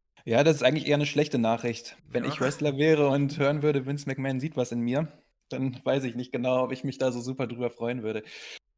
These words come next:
Speaker 1: Aber, ähm, nein, ich glaub, das beste Beispiel in diesem Jahr dafür ist einfach Otis, glaube ich, der ja durch diese Storyline Anfang des Jahres, die ja auch wirklich, ähm, nett und gut erzählt war, fand ich, und dann bei WrestleMania den Höhepunkt fand. Also es war einfach eine einfache Geschichte,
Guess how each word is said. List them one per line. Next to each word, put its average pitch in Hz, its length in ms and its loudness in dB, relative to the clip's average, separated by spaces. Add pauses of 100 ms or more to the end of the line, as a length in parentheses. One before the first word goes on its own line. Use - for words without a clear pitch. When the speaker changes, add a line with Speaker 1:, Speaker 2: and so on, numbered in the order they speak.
(280)
Speaker 1:
Aber, 135 440 10
ähm, 123 520 0
nein, 123 320 2
ich 120 80 -4
glaub, 131 160 0
das - 160 -6
beste 131 260 0
Beispiel 135 400 0
in 131 80 -2
diesem 127 240 -4
Jahr 127 120 0
dafür 123 260 -2
ist - 160 -4
einfach 127 260 -8
Otis, 120 540 -4 (800)
glaube 110 320 0
ich, 120 320 -4 (240)
der 113 100 -4
ja 110 160 -2
durch 117 240 -8
diese 110 320 -8
Storyline 117 560 -4
Anfang 113 300 -6
des 117 140 -6
Jahres, 135 420 2
die 123 100 -4
ja 120 120 2
auch 120 180 -2
wirklich, 127 400 -6
ähm, 113 480 -4
nett 135 320 -2
und 147 100 0
gut 156 160 -4
erzählt 156 360 -2
war, 156 100 4
fand 143 260 0
ich, 135 80 -4
und 127 80 -8
dann 120 140 0
bei 120 100 4
WrestleMania 120 500 -2
den 117 200 -6
Höhepunkt 139 560 -4
fand. 131 260 -6
Also 117 140 -2
es 120 60 -12
war 123 80 4
einfach 139 280 -2
eine 131 240 -4
einfache 139 560 -2
Geschichte, 123 600 -4